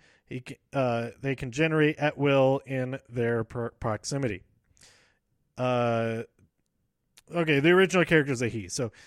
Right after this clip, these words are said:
he was created by Grant Morrison and Richard Case and first appeared in Doom Patrol number thirty-five, August nineteen ninety. His name is a pun on female impersonator Danny LaRue,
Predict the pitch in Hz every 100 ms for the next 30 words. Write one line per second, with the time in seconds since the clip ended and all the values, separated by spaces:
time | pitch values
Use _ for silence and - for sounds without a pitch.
0 | - 220 247 - 220 190 175 160 175 165
1 | 165 160 - 165 - 147 143 139 143 -
2 | 143 - 139 170 - 131 139 131 - 131
3 | 120 104 135 135 - 139 135 127 123 120
4 | 135 - - 147 160 156 - 135 160 110
5 | 85 _ _ _ _ 113 113 113 - 104
6 | - 107 123 123 98 - - _ 160 180
7 | 185 202 208 180 175 160 147 131 - 220
8 | 190 170 185 151 151 156 175 180 180 170
9 | 147 151 165 170 170 156 156 156 123 -
10 | 143 170 180 147 131 143 247 160 185